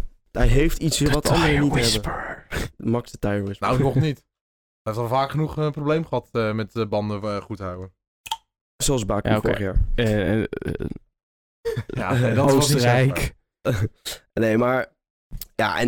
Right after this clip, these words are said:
Speaker 1: hierna was het eigenlijk wel een beetje gedaan met de race.
Speaker 2: Ja, nou ja, Verstappen, die, op een gegeven moment ging Sainz naar binnen. Verstappen, die haalt Perez in.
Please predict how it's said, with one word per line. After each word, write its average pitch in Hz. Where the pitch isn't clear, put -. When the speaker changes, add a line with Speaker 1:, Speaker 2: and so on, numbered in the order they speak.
Speaker 1:
hierna 139
was 120
het -
eigenlijk 123
wel 110
een 113
beetje 110
gedaan -
met -
de -
race. -
Speaker 2:
Ja, 190
nou 147
ja, 120
Verstappen, 147
die, 120
op 120
een -
gegeven 139
moment 120
ging 120
Sainz 123
naar 113
binnen. 123
Verstappen, 120
die 110
haalt 110
Perez 120
in. 113